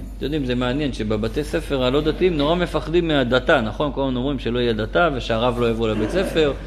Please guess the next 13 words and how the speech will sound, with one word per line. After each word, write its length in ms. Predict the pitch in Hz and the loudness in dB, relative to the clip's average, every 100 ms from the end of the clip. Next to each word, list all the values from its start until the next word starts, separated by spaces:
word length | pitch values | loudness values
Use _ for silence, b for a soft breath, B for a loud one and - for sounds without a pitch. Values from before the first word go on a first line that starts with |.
| B B B | B B B
ושלא 320 | 110 110 135 143 | -2 0 4 2
יספרו 380 | 135 127 143 | 2 -2 0
לנו 220 | 143 127 123 | 2 2 0
אפילו 300 | - 143 131 | 0 2 2
על 80 | |
החגים, 460 | 117 117 123 180 160 | 2 -2 0 0 0
זה 100 | 123 | -2
נורא 180 | 131 160 | 0 0
מלחיץ 380 | 156 - 156 127 | 0 -2 -4 -4
אותם. 260 | 113 104 | -4 -4
לכאורה 260 | 113 160 170 | -4 -2 -2
אתה 120 | 147 | -4
שואל, 440 | - 160 165 156 | -2 2 2 2